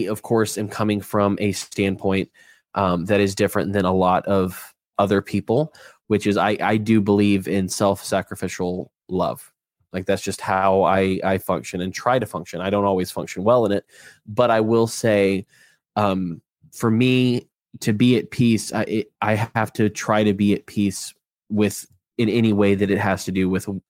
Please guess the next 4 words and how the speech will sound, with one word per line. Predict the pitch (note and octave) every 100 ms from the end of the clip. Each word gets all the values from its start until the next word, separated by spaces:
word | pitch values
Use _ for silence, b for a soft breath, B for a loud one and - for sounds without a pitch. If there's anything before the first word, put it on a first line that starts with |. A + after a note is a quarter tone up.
| _
me | - G2+ G#2 G#2 G2 -
affecting | G#2+ G2 - F2+ E2
that. | C#2 - B B B
So | - - A#2+ G#2 G2+ F#2+